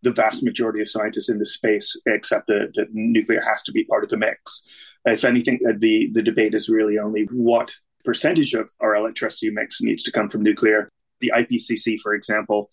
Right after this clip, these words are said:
the Intergovernmental Panel on Climate Change, they have a series of what they call illustrative pathways, ways to keep within one point five degrees or, or two degrees of warming. And all of these pathways include nuclear.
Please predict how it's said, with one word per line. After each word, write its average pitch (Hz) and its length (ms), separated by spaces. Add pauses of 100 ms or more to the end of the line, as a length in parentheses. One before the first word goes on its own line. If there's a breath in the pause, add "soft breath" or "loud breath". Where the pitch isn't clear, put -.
(120)
the 117 120
Intergovernmental 107 600
Panel 107 280
on 101 80
Climate 104 260
Change, - 500
they 113 160
have 110 440 (320)
a 107 60
series 107 380
of 104 160 (240)
what 120 140
they 120 60
call 107 220
illustrative 110 540 (160)
pathways, 117 720 (140)
ways 117 280
to 120 160
keep 143 220
within 120 260
one 113 180
point 110 200
five 107 180
degrees 104 320
or, 104 200
or 104 140
two 113 140
degrees 104 300
of 98 80
warming. 120 360 (460 loud breath)
And 127 280
all 175 280
of 123 80
these 123 200
pathways 113 500
include 107 360
nuclear. 107 540